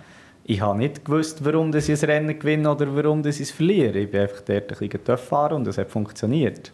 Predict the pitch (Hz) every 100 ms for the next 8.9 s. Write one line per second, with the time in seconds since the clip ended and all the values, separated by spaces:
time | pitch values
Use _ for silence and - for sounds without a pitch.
0 | - 113 123 - 156 147 147 165 117 98
1 | 92 - - - - - 101 98 113 131
2 | 127 113 113 120 123 117 107 - 110 104
3 | 107 131 147 131 131 127 - 135 - 135
4 | 95 85 104 - 95 101 101 107 104 -
5 | 110 113 98 - 101 107 110 117 110 -
6 | 101 113 101 95 104 107 107 - - -
7 | - 104 110 - 113 110 107 104 101 95
8 | 90 90 85 95 110 101 95 90 87